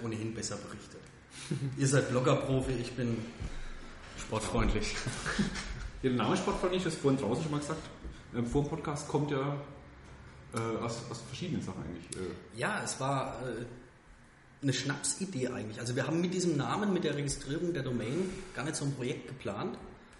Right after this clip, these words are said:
Speaker 1: sondern, äh, der Dominik und ich, wir sind Sportfreunde Stiller-Fans und wir waren da auf einem Konzert in Würzburg Wahnsinnserlebnis, Wahnsinnskonzert, wirklich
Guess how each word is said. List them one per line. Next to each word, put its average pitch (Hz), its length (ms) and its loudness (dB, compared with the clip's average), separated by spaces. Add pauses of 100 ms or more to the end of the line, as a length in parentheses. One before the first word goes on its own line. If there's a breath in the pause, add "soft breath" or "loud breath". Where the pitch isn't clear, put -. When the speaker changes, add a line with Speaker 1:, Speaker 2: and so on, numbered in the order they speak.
(260 loud breath)
Speaker 1:
sondern, 123 920 4
äh, 117 40 -2
der 120 80 4
Dominik 135 380 4
und 117 120 4
ich, - 300 -4 (200)
wir 123 120 -2
sind 135 340 6 (300)
Sportfreunde 120 600 -2
Stiller-Fans 147 800 -2 (1800 loud breath)
und 123 240 0
wir 110 100 0
waren 110 140 2
da 123 100 4
auf 113 140 -4
einem 120 100 0
Konzert - 420 -4 (160)
in 110 120 -4
Würzburg 156 360 -4 (480)
Wahnsinnserlebnis, 127 720 2
Wahnsinnskonzert, 127 760 0
wirklich 127 200 -2